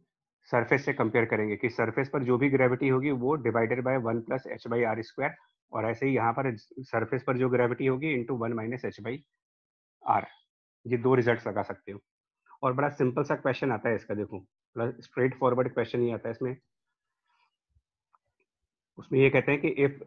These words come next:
value of G, straightforward question, if value of G at surface,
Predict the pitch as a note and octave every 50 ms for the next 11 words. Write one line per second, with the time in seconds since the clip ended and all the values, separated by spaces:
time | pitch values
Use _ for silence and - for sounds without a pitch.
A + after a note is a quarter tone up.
0 | - - - - - C3 A2+ A#2 A#2 A#2+ B2 C#3+ D3 C#3+ C#3+ C#3 C#3 B2+ G#2+ A#2
1 | C3 C3+ C3 - - - - - - - _ - - _ _ _ _ _ _ _
2 | - - _ - C3+ C#3 C#3 C3+ C3 B2 A#2+ B2+ B2 B2 A#2+ G#2+ G2+ - A#2+ A2+
3 | A2+ G#2 - A#2+ A2+ A2+ A#2 A#2 B2 C3 C3+ C3+ B2+ - C3 A2 G#2+ A#2 C3 D3+
4 | - _ _ _ _ _ _ _ _ _ _ _ _ _ _ _ - C3+ B2+ C#3
5 | - E3+ D#3 - B2+ A#2 A2 - A#2+ G#2